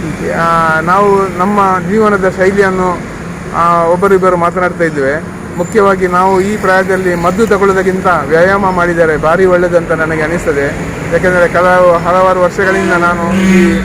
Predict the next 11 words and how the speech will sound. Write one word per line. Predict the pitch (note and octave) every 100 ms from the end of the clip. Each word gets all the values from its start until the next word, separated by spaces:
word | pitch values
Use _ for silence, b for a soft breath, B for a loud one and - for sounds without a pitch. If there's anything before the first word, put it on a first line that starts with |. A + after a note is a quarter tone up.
| - - - D#3+
ಎಕ್ಸರ್ಸೈಸ್ | E3+ A3+ G#3 F#3+ D#3+
ವ್ಯಾಯಾಮವನ್ನು | D#3+ G3 G#3 G3+ F#3 F3+ F3+ F3+ F3 E3
ಮಾಡಿ | F3+ G3 E3 F3 - - - -
ನನ್ನ, | F#3+ G3 F#3 F3 E3+ - - - - -
ಆ, | E3+
ಜೀವನವನ್ನು | D#3+ G#3+ A3+ G#3+ G3+ G3 F#3+ F3+ F3+ - F3+
ಪರಿವರ್ತನೆಗೊಳಿಸಿದ್ದೇನೆ. | G3 G#3 G3+ G3 F#3+ F3+ F#3+ F#3 E3 D3+ D#3
ನಾನು | E3 F#3
ಯಾವುದೇ | F3+ F#3 G#3+ G#3
ಮೆಡಿಸಿನ್ | F#3+ G3+ A3 A3 G3
ತಗೊಳ್ಳೋದಿಲ್ಲ | F#3 G3+ F3+ D#3